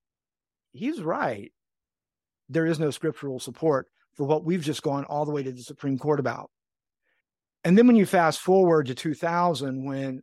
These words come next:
I'm in California, I'm watching, happen to be watching C N N, and there's Larry King.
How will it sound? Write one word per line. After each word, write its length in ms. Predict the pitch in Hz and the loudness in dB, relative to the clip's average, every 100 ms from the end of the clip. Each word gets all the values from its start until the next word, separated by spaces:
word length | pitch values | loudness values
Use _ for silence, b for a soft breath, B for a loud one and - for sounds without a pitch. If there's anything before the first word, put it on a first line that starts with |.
| _ | _
I'm 200 | - 156 | -6 -4
in 60 | 156 | -2
California, 760 | 147 143 139 - 143 143 139 | 0 0 -2 -4 -6 -4 -4
I'm 200 | 139 123 | -6 -6
watching, 560 | 127 139 139 139 139 127 - _ | -6 -6 -6 -6 -6 -6 -12 _
happen 240 | - 123 123 | -10 -8 -4
to 80 | 143 | 0
be 80 | |
watching 340 | 143 147 139 143 | 2 2 2 -2
C 220 | - 156 | 0 0
N 100 | 156 | 2
N, 180 | 180 165 | 2 2
and 80 | 139 | 0
there's 160 | 131 | -2
Larry 240 | 139 147 139 | -2 -2 -2
King. 460 | - 190 160 135 | -4 -2 -2 -4